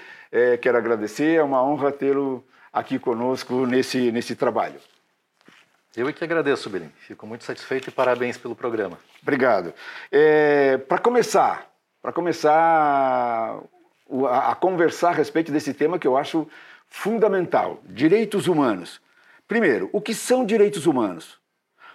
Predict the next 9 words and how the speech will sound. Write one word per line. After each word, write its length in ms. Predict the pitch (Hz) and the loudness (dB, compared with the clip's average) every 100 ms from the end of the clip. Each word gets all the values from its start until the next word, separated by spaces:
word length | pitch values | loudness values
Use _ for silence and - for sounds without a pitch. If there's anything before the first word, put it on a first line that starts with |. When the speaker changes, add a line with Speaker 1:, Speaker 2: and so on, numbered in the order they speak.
| _ _ _ _ | _ _ _ _
Speaker 1:
Junto 340 | - 202 220 - | -2 0 0 0
com 120 | 175 | 0
isso, 320 | 180 147 - - | 2 0 -4 0
há 120 | 214 | 2
uma 160 | 226 | 2
relação 640 | 165 170 127 - - 214 170 | 2 2 2 0 0 2 2
entre 260 | 160 147 | 2 0
direitos 480 | 131 131 190 214 151 | -4 0 0 0 -6
humanos 480 | 127 156 202 123 - | -4 -4 -4 -6 -10